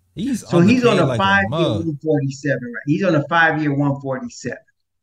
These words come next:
Speaker 1: Dang, he's underpaid.
Speaker 2: Yeah, he is, isn't he?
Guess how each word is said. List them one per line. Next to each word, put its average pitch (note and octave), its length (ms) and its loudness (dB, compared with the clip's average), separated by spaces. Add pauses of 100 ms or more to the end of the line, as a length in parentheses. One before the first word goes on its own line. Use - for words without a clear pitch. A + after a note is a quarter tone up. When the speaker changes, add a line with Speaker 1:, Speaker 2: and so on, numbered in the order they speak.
(680)
Speaker 1:
Dang, C3 320 -6
he's G#2 220 -4
underpaid. F#2+ 600 -8 (1160)
Speaker 2:
Yeah, E3+ 140 0
he C#3 240 0
is, C#3 200 -2
isn't C3 160 -2
he? D3 140 -4